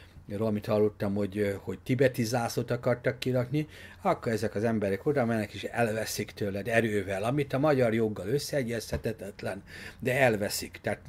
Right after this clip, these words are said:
eléd állnak, megakadályoznak, először udvariasan faggatnak, de addig udvariasak, amíg te nem akarsz élni a jogaiddal. Tehát nem voltam ott, nem tudom a, a részleteket, hogy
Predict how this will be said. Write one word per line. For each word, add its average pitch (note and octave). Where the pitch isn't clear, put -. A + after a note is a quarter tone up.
eléd C3
állnak, G#2
megakadályoznak, G#2+
először G#2+
udvariasan C#3
faggatnak, A#2
de A#2
addig A#2+
udvariasak, C#3+
amíg B2
te A#2+
nem B2+
akarsz A#2+
élni A2+
a A#2+
jogaiddal. G2
Tehát G#2+
nem B2
voltam A2+
ott, B2
nem A#2
tudom G#2+
a, G#2
a G2
részleteket, A#2
hogy G2+